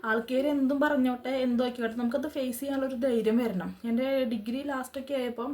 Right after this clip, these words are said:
എൻ്റെ മുഖത്ത് നല്ലോണം കൂടി, നല്ലോണം കൂടി. അപ്പോൾ ആ സമയത്ത് എന്തോ ഒരു കാര്യത്തിന് ഞാൻ ഡ്രസ്സ് എടുക്കാൻ പോയിട്ടുണ്ടായിരുന്നു. അപ്പോൾ ആ ഷോപ്പിലെ ചേച്ചി എന്നോട് പറഞ്ഞത്, "മോളെ, പർദ്ദ ഇട്ടിട്ട് വേണമെങ്കിൽ ഒന്ന്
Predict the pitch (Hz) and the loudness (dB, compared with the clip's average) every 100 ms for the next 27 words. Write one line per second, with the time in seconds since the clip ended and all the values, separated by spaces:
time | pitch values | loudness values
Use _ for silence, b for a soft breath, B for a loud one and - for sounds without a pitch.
0 | 277 214 220 240 240 240 247 233 247 262 | -8 -6 -2 0 -2 -4 -4 -4 -4 -4
1 | 277 320 277 262 262 220 185 - B B | 0 2 2 0 0 0 -2 -8 B B
2 | B 208 226 277 302 339 370 302 185 - | B -8 0 2 2 0 2 4 2 0
3 | - 220 277 269 311 302 294 285 262 269 | -10 -6 -2 0 0 -2 -2 0 2 2
4 | 302 339 294 294 294 285 294 285 277 269 | 2 0 0 0 0 2 0 0 -4 -2
5 | 277 262 262 285 240 233 226 190 185 - | 0 0 0 0 2 0 0 0 -2 -6
6 | B B B 233 320 320 294 269 262 277 | B B B 0 0 4 4 4 0 -2
7 | 285 247 262 254 247 247 262 240 226 240 | 0 -2 0 0 0 0 2 2 2 2
8 | 240 226 226 247 220 214 269 269 - 247 | 2 0 0 -2 -2 0 0 0 -4 -2
9 | 240 220 214 214 208 | -2 0 -2 0 0